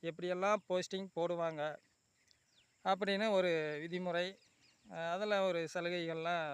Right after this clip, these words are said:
இருக்கு. சரிங்களா? அது உங்களுக்கு வந்து தெரிஞ்சிருக்கும். டீச்சர் போஸ்ட்டை பொறுத்த வரைக்கும் எம்ப்ளாய்மெண்ட்ல போடுவாங்களான்னா சாத்தியமே கிடையாது. இதை நம்பி, ஆ, நான் வந்து யார் என்ன வேணா நினச்சிக்கிட்டோம்.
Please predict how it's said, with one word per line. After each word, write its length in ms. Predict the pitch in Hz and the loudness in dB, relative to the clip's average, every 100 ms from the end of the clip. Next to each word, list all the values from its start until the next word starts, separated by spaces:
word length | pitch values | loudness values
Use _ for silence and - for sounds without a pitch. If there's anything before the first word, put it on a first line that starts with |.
| 139 | -6
இருக்கு. 340 | 147 151 151 147 | -10 -12 -12 -12
சரிங்களா? 360 | 170 165 170 156 - _ _ _ _ _ 180 | -10 -6 -4 -4 -6 _ _ _ _ _ -8
அது 400 | 165 175 160 151 | -4 -2 -2 -4
உங்களுக்கு 340 | 156 151 151 | -6 -6 -4
வந்து 200 | 147 165 | -6 -6
தெரிஞ்சிருக்கும். 520 | 156 151 156 143 - _ _ _ _ _ _ _ _ - | -8 -8 -6 -10 -12 _ _ _ _ _ _ _ _ -4
டீச்சர் 380 | 220 262 247 226 | -2 2 6 4
போஸ்ட்டை 360 | 196 202 - 185 | 6 0 2 -2
பொறுத்த 380 | 165 170 160 | 0 -2 0
வரைக்கும் 320 | 170 165 202 180 | -2 0 0 -2
எம்ப்ளாய்மெண்ட்ல 640 | 160 175 185 175 160 156 170 | -2 0 0 0 -4 -4 -6
போடுவாங்களான்னா 680 | 151 160 160 160 147 143 165 220 | -4 -4 -2 -2 -2 -4 -2 -2
சாத்தியமே 1200 | - 175 190 - _ - 214 202 180 165 185 226 | 0 4 4 2 _ -4 -2 0 -2 -2 0 -2
கிடையாது. 400 | - 151 151 127 - - - | -2 -2 -2 -2 -8 -16 -18
இதை 240 | 160 165 208 | -10 -2 0
நம்பி, 300 | 190 196 202 | 0 0 2
ஆ, 100 | 175 170 143 139 | 4 4 0 -2
நான் 300 | 151 185 180 | 2 4 2
வந்து 200 | 170 202 175 - _ - - - - - | 2 0 -2 -8 _ -20 -20 -20 -20 -2
யார் 240 | 147 190 | 4 6
என்ன 260 | 196 175 190 | 6 2 2
வேணா 260 | 190 190 196 | 2 2 0
நினச்சிக்கிட்டோம். 500 | 170 156 143 127 | -2 -4 -8 -10